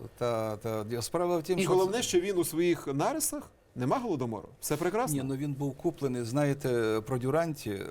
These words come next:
Speaker 1: дуже багато написано, його хотіли позбавити уже зараз навздогін премії. В Америці кілька років тому була величезна кампанія,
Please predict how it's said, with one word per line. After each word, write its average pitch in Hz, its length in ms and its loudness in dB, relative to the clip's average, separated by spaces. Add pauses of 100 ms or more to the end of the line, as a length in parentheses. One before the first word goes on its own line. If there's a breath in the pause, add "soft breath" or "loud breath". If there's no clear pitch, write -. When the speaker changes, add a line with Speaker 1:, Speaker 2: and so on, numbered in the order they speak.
(140)
Speaker 1:
дуже 123 220 -2
багато 120 380 0
написано, 120 440 -2
його 113 160 0
хотіли 127 360 0
позбавити 120 720 -2
уже 117 220 -4
зараз 120 360 0
навздогін 123 560 -2
премії. 110 440 0
В 117 100 0
Америці 120 460 -2
кілька 147 360 -2
років 123 280 -4
тому 120 260 -2
була 120 220 0
величезна 117 580 -4
кампанія, 123 600 -2